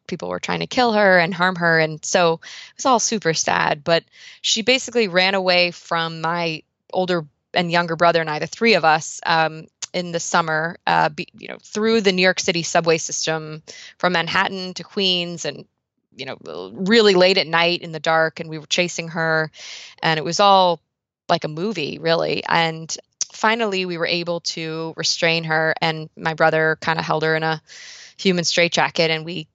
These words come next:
called the police, and, uh, 'cause she just kept trying to get away from us, and put her in the back of a cop car, and, you know, off she went to some sort of mental health care facility. But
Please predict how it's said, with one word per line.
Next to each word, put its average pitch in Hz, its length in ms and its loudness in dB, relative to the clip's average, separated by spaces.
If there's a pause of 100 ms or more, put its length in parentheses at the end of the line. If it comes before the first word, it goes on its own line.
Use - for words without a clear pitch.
called 165 340 0 (220)
the 170 80 -4
police, 196 640 0
and, 160 340 0
uh, 160 260 4
'cause - 140 -6
she 175 140 0
just 196 220 -2
kept - 280 -2 (120)
trying 170 180 -2
to 165 60 -4
get 165 100 0
away 165 220 0
from 160 180 -8
us, 156 320 -6
and 160 480 -4 (260)
put 180 160 2
her 170 380 2
in 175 80 -6
the 165 60 -6
back 160 260 2
of 165 80 -8
a - 40 -10
cop 165 240 -2
car, 160 280 -4
and, 165 200 -16 (160)
you - 140 -14
know, 160 60 -8
off 170 160 -2
she - 120 -2
went 160 200 -2
to 160 100 -6
some 165 180 -8
sort 160 200 -4
of 160 180 -6 (1080)
mental 226 280 4
health 190 240 2
care 180 180 0
facility. 214 560 -2
But 165 220 0